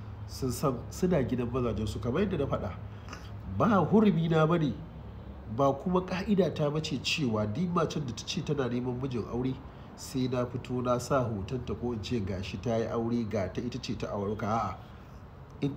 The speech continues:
Allah subhanahu wa ta'ala ya haɗa ki da wanda kuke so, kuka daidaita juna, kuka yi aure cikin sirri, wannan shi ne abin da ake so.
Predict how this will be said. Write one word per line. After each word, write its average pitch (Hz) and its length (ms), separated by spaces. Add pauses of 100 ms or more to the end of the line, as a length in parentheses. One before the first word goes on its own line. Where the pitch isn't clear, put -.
Allah 131 220
subhanahu 117 320
wa 110 60
ta'ala 107 400
ya - 100
haɗa 101 240
ki 117 120
da 104 100
wanda 107 240
kuke - 280
so, 127 220 (720)
kuka 165 180
daidaita 147 400
juna, 135 280
kuka 151 200
yi - 60
aure 139 320 (480)
cikin - 300
sirri, 156 500 (680)
wannan 113 280
shi 196 220
ne 175 100
abin 113 260
da 107 120
ake 98 240
so. - 140